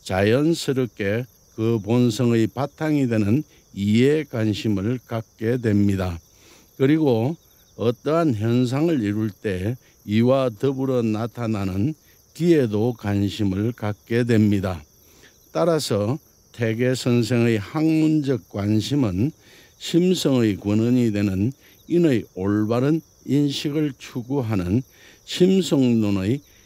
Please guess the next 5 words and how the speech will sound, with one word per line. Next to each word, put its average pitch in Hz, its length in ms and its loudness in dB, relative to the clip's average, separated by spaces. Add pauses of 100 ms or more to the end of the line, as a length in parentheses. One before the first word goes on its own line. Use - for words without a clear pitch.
(120)
형이상학에 135 1800 -2 (140)
있었다고 110 720 -2 (160)
할 117 260 0
수 127 460 -2
있습니다. 101 760 0